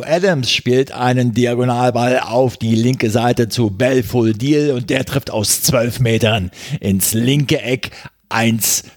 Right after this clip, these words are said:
zu zwei, Trapp auf dem falschen Fuß erwischt. Wir schreiben die fünfundsechzigste Spielminute und sehen eine Szene, die starken Einfluss auf den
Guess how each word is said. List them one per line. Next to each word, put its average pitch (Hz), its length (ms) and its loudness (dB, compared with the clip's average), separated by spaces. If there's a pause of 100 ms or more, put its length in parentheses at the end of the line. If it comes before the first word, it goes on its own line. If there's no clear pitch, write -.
zu 135 200 0
zwei, 127 480 0
Trapp 107 500 -4 (160)
auf 95 240 -4
dem 101 160 -2
falschen 101 380 -2
Fuß 143 240 0
erwischt. 92 540 -4 (720)
Wir 101 300 0
schreiben 110 400 0
die 120 120 2
fünfundsechzigste 135 720 0
Spielminute 143 720 0
und 123 140 0
sehen 120 280 0
eine 120 240 0
Szene, 127 420 2
die 113 100 -2
starken 117 480 0
Einfluss 117 560 -2
auf 117 400 0
den 120 320 0